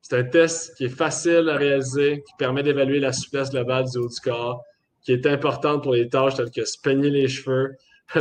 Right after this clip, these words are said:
mettre des vêtements au-dessus de sa tête et mettre sa ceinture de sécurité dans la voiture.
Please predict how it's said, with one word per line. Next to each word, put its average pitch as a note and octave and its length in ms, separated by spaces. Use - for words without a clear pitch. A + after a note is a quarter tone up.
mettre C#3+ 280
des D3+ 100
vêtements C#3 420
au-dessus C3+ 220
de - 40
sa B2+ 160
tête C3 360
et A#2+ 80
mettre C3+ 200
sa C#3 120
ceinture C3+ 320
de C3+ 100
sécurité B2+ 380
dans B2 80
la A#2 60
voiture. A2 440